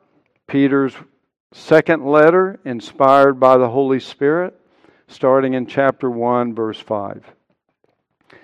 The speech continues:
"Now for this reason also, applying all diligence in your faith,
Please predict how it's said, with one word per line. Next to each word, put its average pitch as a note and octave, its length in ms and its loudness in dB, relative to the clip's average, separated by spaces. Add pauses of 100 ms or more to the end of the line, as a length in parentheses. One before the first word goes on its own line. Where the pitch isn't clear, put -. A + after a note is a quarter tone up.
(680)
"Now D#3 140 6
for D3 160 0
this G3 280 2
reason D3 400 2
also, C3+ 600 0
applying D#3 540 0
all D#3+ 240 4
diligence C#3 800 2
in B2+ 100 -6
your A2 160 -8
faith, A#2+ 580 -2